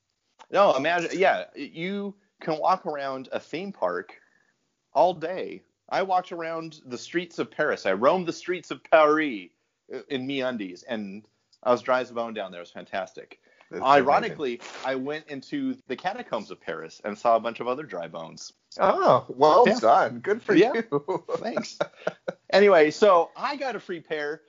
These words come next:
Speaker 1: because Alan used my promo code, which is in the description of this podcast that you're listening to right now.
Speaker 2: Mm-hmm, mm-hmm.
Speaker 1: You,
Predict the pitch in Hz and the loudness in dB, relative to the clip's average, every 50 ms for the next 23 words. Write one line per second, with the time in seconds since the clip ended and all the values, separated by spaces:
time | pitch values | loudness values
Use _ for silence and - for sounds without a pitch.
0 | _ _ _ - - - 196 180 170 170 170 170 165 - _ _ _ _ _ _ | _ _ _ -14 -4 -2 -2 0 0 -2 -8 -12 -16 -20 _ _ _ _ _ _
1 | 190 220 247 269 262 226 208 202 202 214 220 220 - _ _ _ _ _ _ - | -6 -4 -4 -4 -4 -6 -8 -8 -10 -10 -12 -14 -16 _ _ _ _ _ _ -8
2 | 190 214 233 214 - - 226 220 233 240 233 214 - - - 285 294 269 208 160 | -6 -6 -6 -6 -4 -4 -4 -2 -2 -4 -6 -8 -8 -2 0 0 2 2 2 0
3 | 131 - - 120 101 95 95 92 95 _ _ _ _ _ - 165 175 170 - 214 | 0 0 -2 -2 -2 -2 -4 -8 -14 _ _ _ _ _ -8 -8 -8 -4 -4 -6
4 | 190 170 196 202 196 196 196 202 196 _ - 143 151 151 160 - - - 202 - | -6 -4 -6 -8 -8 -10 -14 -16 -18 _ -8 -8 -6 -6 -6 -4 0 0 0 0
5 | - 190 160 151 143 135 143 139 - 160 151 156 156 - - 107 107 - - 95 | 0 -2 -2 -2 -2 -2 -4 -2 0 0 0 0 0 0 -2 -2 -2 -2 -6 -8
6 | 85 - 107 113 113 117 113 - 113 107 101 98 - - - 117 101 104 107 101 | -8 -8 -12 -10 -8 -8 -10 -8 -10 -12 -12 -12 -8 -6 -6 -4 0 0 0 0
7 | - 104 104 110 98 90 85 85 90 107 107 123 165 165 _ - - 113 117 120 | -2 -4 -6 -4 -4 -6 -8 -10 -10 -12 -10 -10 -10 -12 _ -16 -8 -2 2 4
8 | 139 156 165 | 4 4 4